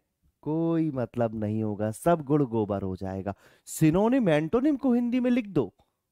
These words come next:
वो चलता है, वो तो होता ही है, हिंदी में याद करना है हमें।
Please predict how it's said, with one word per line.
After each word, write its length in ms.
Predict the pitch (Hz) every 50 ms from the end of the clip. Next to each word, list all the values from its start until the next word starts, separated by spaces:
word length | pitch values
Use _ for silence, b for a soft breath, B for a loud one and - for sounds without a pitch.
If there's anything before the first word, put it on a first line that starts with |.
| _ -
वो 120 | 135 196 247
चलता 420 | - - 262 277 254 - 277 247
है, 120 | 202 147
वो 140 | 131 151 202
तो 140 | - 294 285
होता 260 | 277 320 339 - 330
ही 140 | 330 311 294
है, 80 | 285 254
हिंदी 260 | 262 277 294 320 311
में 120 | 285 294
याद 240 | 277 254 254 254 240 - -
करना 240 | 240 226 208 208 208
है 80 | 196
हमें। 140 | 185 180 180